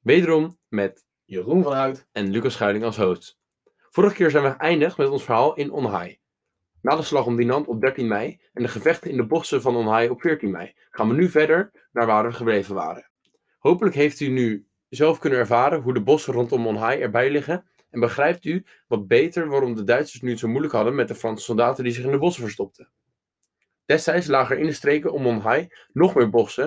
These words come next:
Speaker 1: en was het terrein in de buurt nog ruwer. Zoals wij de vorige keer al verteld hebben, nam het vijfentwintigste regiment bezit over de streken rondom Onhai laat in de avond van veertien mei. Tijdens de gevechten om Onhai werden in Dinant trouwens nog steeds tanks van het regiment over de Maas gebracht.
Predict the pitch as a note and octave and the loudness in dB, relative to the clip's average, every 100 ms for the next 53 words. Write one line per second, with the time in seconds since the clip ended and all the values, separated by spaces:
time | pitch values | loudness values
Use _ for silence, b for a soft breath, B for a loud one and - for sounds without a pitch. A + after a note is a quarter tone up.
0 | D#3 b b A#2 A#2 A2+ C3 C#3+ D3 A2+ | -6 b b -8 -6 -2 0 0 0 -2
1 | B2 C3+ C3 D3+ A#2+ A2 G2 - _ _ | -2 0 2 2 2 0 -2 -6 _ _
2 | _ _ _ _ - A2+ A#2 D#3 D#3+ C3+ | _ _ _ _ -6 -2 2 2 4 2
3 | A#2+ B2+ A2 G#2+ A2 C#3+ E3 A2 A2+ F3+ | 2 2 2 0 -2 -2 0 0 0 -4
4 | b b B2 B2 A#2+ D#3 F3 F3 D#3+ C#3+ | b b -4 -4 -2 -2 -2 -4 -6 -6
5 | C#3 B2+ A#2 A2 B2 C#3+ A2 A#2+ D#3+ - | -4 -4 -2 -2 -2 -4 -6 -4 -6 -4
6 | A#2+ A2 G#2 - B2 B2 G#2+ G2+ G#2 G#2 | -2 -2 -6 -4 -2 0 0 0 0 -2
7 | G#2 - A2+ G2+ G#2 C3 - _ - B2 | -4 -4 -4 -2 0 -2 -4 _ -6 -2
8 | D#3+ C#3 C3+ C3+ C3 B2 G2+ A#2 A#2 G#2 | 0 0 0 -2 -2 -6 0 0 0 -2
9 | E2 D2 _ _ _ _ _ E3 G3 F3 | -4 -8 _ _ _ _ _ 2 2 0
10 | - C3 G#2+ C#3+ - - F#3 C3+ A2 A#2 | -2 -2 0 -2 -2 -2 0 0 0 0
11 | F#3 G#3 b - B2 E3 F3+ D#3 C#3+ F3 | -2 -6 b 2 4 4 2 2 0 -2
12 | - C3+ B2 A#2+ - D#3 D3 E3 D#3 D3 | -2 -2 -2 -2 0 0 0 -6 -4 -4
13 | C3 B2+ B2 A#2+ A#2+ B2+ A#2+ A#2+ A2 G#2 | -2 0 0 0 0 0 0 0 0 -2
14 | - G2 E2+ - | -4 -6 -6 -10